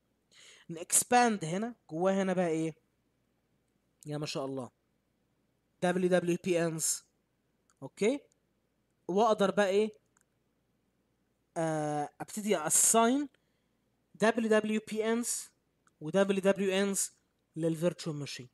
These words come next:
بس هي حاليا طبعا، يعني، هي not supported لأن، أوكي، are currently assigned، بلا، بلا، بلا، بلا، بلا. آه، لو أنا مش غلطان، إحنا محتاجنا power off الأول. خلونا ن power off.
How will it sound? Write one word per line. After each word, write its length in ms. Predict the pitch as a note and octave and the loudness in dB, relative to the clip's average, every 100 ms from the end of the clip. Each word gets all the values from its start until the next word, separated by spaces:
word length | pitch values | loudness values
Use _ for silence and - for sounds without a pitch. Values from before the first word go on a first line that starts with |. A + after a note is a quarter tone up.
| _ _ _ _ _ _ _ - - - - | _ _ _ _ _ _ _ -20 -20 -20 -16
بس 200 | - - | -4 2
هي 140 | G#3 G#3 | 4 2
حاليا 340 | F3+ F#3 G3+ | 2 2 2
طبعا، 440 | F#3+ G3 F#3+ E3+ E3+ | 2 2 2 0 -4
يعني، 260 | E3 D#3+ | -6 -6
هي 180 | D#3+ E3 | -6 -4
not 140 | E3+ G3 F3+ | -4 -4 -6
supported 460 | - G3+ A3+ A3 | -2 -2 0 -2
لأن، 460 | F3+ E3+ F3 F3+ E3 | 0 -2 -2 -4 -4
أوكي، 640 | D#3+ D#3 E3 E3+ F3 F#3 | -6 -6 -8 -8 -8 -8
are 560 | F3+ E3 E3+ E3+ E3 E3+ - | -8 -10 -8 -8 -8 -10 -10
currently 640 | F#3+ G3 - G#3 G#3 G#3 D#3+ | -10 -10 -10 -8 -6 -6 -8
assigned، 480 | - F#3 G#3 A3 | -10 -10 -10 -8
بلا، 180 | F#3 D#3 | -8 -8
بلا، 160 | D3+ C#3+ | -8 -8
بلا، 120 | D3 | -6
بلا، 140 | D3 | -8
بلا. 140 | D#3 G#3 - - - - - | -8 -10 -12 -20 -20 -8 -2
آه، 480 | F3+ F3+ F3 E3+ | 2 4 4 4
لو 160 | E3+ F3 | 4 4
أنا 100 | F#3+ | 2
مش 140 | G3 | 0
غلطان، 320 | F#3 D#3+ - G#3+ | -2 -2 -2 -2
إحنا 160 | E3 | -4
محتاجنا 380 | D3+ - G3 F3+ | -12 -8 -6 -4
power 420 | - F#3 E3+ F3+ | 0 2 2 2
off 100 | - | 0
الأول. 380 | D#3+ D#3+ F#3 G#3+ | -4 -2 -2 -4
خلونا 320 | - E3 F3+ | -6 -6 -6
ن 60 | E3 | -6
power 360 | - D3+ C#3 | -10 -10 -10
off. 460 | G#2 A#2+ - - - | -10 -14 -16 -20 -20